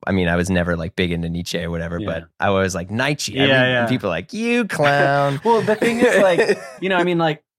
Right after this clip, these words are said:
Speaker 2: I didn't go to school for, for this kind of stuff. Like, I got into poetry on my own, and, um, I just dig deeper and deeper. And, like, I don't have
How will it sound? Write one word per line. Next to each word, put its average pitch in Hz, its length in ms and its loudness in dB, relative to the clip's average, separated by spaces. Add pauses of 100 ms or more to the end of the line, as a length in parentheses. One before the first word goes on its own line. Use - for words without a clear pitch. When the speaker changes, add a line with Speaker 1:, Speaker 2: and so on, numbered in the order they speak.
(180)
Speaker 2:
I 156 120 2
didn't 202 160 2
go 196 100 0
to 185 60 -2
school 160 500 -2
for, 120 460 0
for 131 160 -2
this 123 160 -2
kind 131 180 0
of 117 60 -4
stuff. - 260 0
Like, 113 160 0
I 131 120 0
got 151 180 4
into 143 160 2
poetry 123 840 -4
on 123 180 0
my 107 200 -2
own, 113 460 -2 (140)
and, 123 240 4
um, 107 360 0 (160)
I 135 40 2
just 147 200 2
dig 143 240 2
deeper 127 280 2
and 107 160 0
deeper. 117 300 -2
And, 101 100 -4
like, 101 200 -4
I 120 100 2
don't 170 160 4
have 127 220 0